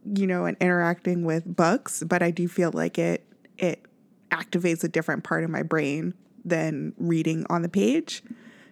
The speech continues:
And I think that a lot of times when we say something's different, people think that one has to be good and one has to be bad. Nope. I think that they're both super valid. I just feel like for me, like, I,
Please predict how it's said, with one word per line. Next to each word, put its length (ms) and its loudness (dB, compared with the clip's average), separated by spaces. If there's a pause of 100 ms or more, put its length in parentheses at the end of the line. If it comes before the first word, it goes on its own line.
(160)
And 120 2
I 100 0
think 200 -2
that 120 2
a 60 -2
lot 220 2
of 80 2
times 220 0
when 100 0
we 100 -2
say 180 -2
something's 460 -4
different, 400 0
people 280 -4
think 300 -6
that 220 -4
one 220 -2
has 220 -2
to 40 -10
be 120 -2
good 240 0
and 100 -6
one 100 -2
has 220 -2
to 60 -12
be 100 -2
bad. 340 0
Nope. 380 2
I 60 0
think 160 -6
that 180 -4
they're 140 -4
both 240 -4
super 320 -4
valid. 420 0
I 80 -2
just 240 -4
feel 140 -2
like 180 -4 (220)
for 180 2
me, 480 2 (360)
like, 200 0 (140)
I, 240 2